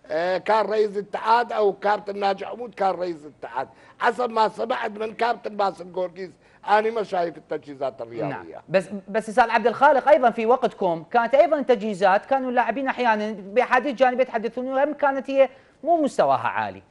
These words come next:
Speaker 2: نفس الو-، يعني نفس الوضعية، ما كانت هي على مستوى عالي، حتى الشركات هي مو
Speaker 1: آ-،
Speaker 2: ذيك الشركات.
Speaker 1: أنا، أنا
Speaker 2: أنت شو ترد على هذا الأمور في زمنكم؟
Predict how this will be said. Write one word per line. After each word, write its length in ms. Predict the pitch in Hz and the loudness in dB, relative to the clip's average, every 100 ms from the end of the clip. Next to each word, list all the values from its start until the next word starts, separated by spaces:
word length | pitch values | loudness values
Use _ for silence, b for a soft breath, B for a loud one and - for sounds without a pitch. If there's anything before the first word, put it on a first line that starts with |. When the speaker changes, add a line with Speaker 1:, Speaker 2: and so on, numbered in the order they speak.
| _ - | _ -4
Speaker 2:
نفس 300 | 269 311 202 | -2 0 -2
الو-، 180 | 151 131 | -4 -2
يعني 280 | 135 151 | -2 0
نفس 220 | 202 233 269 | 0 0 0
الوضعية، 440 | 262 240 247 202 | 0 2 2 2
ما 160 | 254 311 | 0 2
كانت 320 | 269 254 254 | 2 0 0
هي 220 | 247 240 b b - | 0 0 b b 2
على 220 | 202 214 | 4 4
مستوى 340 | 226 233 202 | 4 4 6
عالي، 480 | 175 196 190 190 185 | 8 6 6 4 2
حتى 260 | - 233 226 | 2 2 0
الشركات 580 | 208 214 196 220 208 208 | 0 0 4 6 4 2
هي 100 | 196 | 2
مو 160 | 202 | 4
Speaker 1:
آ-، 40 | 220 | 4
Speaker 2:
ذيك 100 | 196 | 0
الشركات. 560 | 175 190 185 208 220 | 0 2 6 6 6
Speaker 1:
أنا، 340 | 240 - 190 190 | 2 0 0 0
أنا 220 | 190 247 | 2 4
Speaker 2:
أنت 140 | 285 | 6
شو 160 | 277 294 | 4 2
ترد 220 | 302 285 | 2 4
على 200 | 240 262 | 6 8
هذا 220 | 226 226 | 8 8
الأمور 300 | 208 196 196 | 4 2 0
في 160 | 190 196 | -2 0
زمنكم؟ 560 | 190 190 175 170 160 | 2 2 0 -2 -4